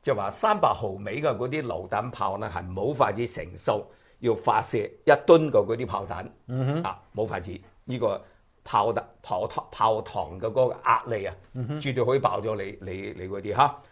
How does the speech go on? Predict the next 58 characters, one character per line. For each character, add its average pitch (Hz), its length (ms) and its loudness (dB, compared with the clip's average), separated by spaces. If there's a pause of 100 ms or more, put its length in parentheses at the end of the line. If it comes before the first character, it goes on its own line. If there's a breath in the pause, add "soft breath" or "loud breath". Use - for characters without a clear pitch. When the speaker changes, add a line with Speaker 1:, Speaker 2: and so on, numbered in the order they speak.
(180 soft breath)
Speaker 1:
OK， 165 420 8 (260 soft breath)
咁 135 160 -2
呢， 190 200 8
我 156 160 6
哋 160 40 0
今 170 120 6
日 156 40 4
講 127 200 4
到 127 100 0
呢 139 140 -2
度， 95 180 -2 (460)
下 135 300 8
一 226 40 8
個 196 80 6
節 147 160 0
目 131 160 2
呢， 151 160 2 (400)
下 107 160 -2
個 113 120 2
禮 117 120 0
拜， 113 260 2
Speaker 2:
嗯 127 120 -4
哼， 165 120 -2
Speaker 1:
我 208 140 4
要 143 60 6
搵 160 240 8
到， 127 80 8
Speaker 2:
講 123 40 8
咩 - 60 0
呢？ - 0 - (540 soft breath)
Speaker 1:
即 147 100 4
係 123 100 8
你 151 120 6
睇 143 160 6
呢 180 160 0
個， 143 60 2 (640)
佢 143 140 8
話 123 60 0
呢， 160 240 2
美 127 200 -2
國 151 120 4
慫 110 340 -4
咗 120 240 6
啊， 104 140 4 (300)
Speaker 2:
嗯 131 140 -2
哼。 170 100 2
Speaker 1:
話 135 160 6
中 240 400 2
島 151 320 4 (840)
原 123 240 -4
來 107 220 -4
係 107 180 -4 (240)
劍 135 320 -4
指 143 280 -4
中 175 280 0
國， 113 240 2
但 92 120 -2
係 87 160 -10